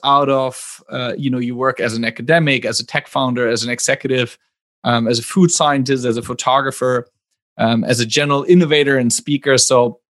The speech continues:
let's start, you know, sequentially. Like, when you were working, uh, at Cambridge University in theoretical physics and, and doing research with Professor Hawken, I mean,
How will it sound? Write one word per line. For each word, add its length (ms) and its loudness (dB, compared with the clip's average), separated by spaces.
let's 240 0
start, 460 0
you 160 -4
know, 120 -2
sequentially. 760 -2
Like, 300 -6
when 240 2
you 120 4
were 140 4
working, 720 0
uh, 220 -2
at 140 -4
Cambridge 600 -2
University 800 -4
in 140 0
theoretical 640 -4
physics 800 -2
and, 280 -4
and 160 -4
doing 280 -2
research 440 -6
with 320 -8
Professor 400 -4
Hawken, 540 -4
I 40 2
mean, 320 2